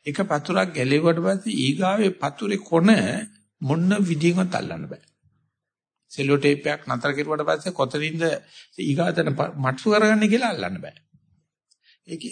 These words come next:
සෙලෝ ටේප් එක කපලා නතර වුණාට පස්සේ ඒක හුඟක් වෙලා ගිහලා දූවිලි බැඳුනට පස්සේ විතරයි තේරෙන්නේ මෙතන තමයි කොන කියලා.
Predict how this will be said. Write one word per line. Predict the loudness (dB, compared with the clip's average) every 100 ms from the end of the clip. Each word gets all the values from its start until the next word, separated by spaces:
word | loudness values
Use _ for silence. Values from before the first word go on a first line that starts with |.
| -4
සෙලෝ | 2 2
ටේප් | 2 0 -2
එක | -8
කපලා | -10 -6 -4
නතර | -2 -2 0
වුණාට | 2 2 4
පස්සේ | 2 2 0
ඒක | 0 0 -4 -6 _ _ _ -4
හුඟක් | 2 4 4 2
වෙලා | -2 0 0
ගිහලා | 0 -4
දූවිලි | -4 -4 -2 -2
බැඳුනට | -4 -4 -2
පස්සේ | -2 -2 -4
විතරයි | -4 0 0
තේරෙන්නේ | 2 0 0 -2
මෙතන | -4 -6 -8
තමයි | -8 -8 -8 -12 _ _ _ _ -6
කොන | 0 2 2
කියලා. | 0 -6 -8 -14